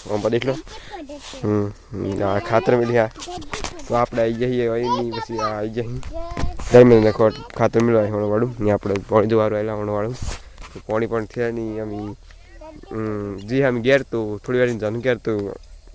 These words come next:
પછી જઈએ ઘેર એમ. તો હવે બધું જોઈ લો મકાઈ કમ્પ્લીટ થઈ. અમે જઈએ આપણે ઘેર. તો પાણી જાય વાળા.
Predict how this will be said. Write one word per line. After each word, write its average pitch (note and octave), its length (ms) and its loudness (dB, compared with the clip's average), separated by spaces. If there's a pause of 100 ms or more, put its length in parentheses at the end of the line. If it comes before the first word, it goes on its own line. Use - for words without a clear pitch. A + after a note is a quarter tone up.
પછી A#2 360 -6
જઈએ C3+ 220 4
ઘેર G#2 180 0
એમ. G2+ 120 -6 (1000)
તો G#2+ 180 -4
હવે A2+ 100 4
બધું G#2+ 360 2
જોઈ B2 100 4
લો C3 80 4
મકાઈ B2 200 2
કમ્પ્લીટ A2+ 340 4
થઈ. A2 160 -4 (1500)
અમે D3 160 0
જઈએ C#3 200 6
આપણે B2+ 280 6
ઘેર. C3+ 280 2
તો A2 640 -2 (340)
પાણી A2 220 -2
જાય A2+ 200 -2
વાળા. G#2+ 520 -2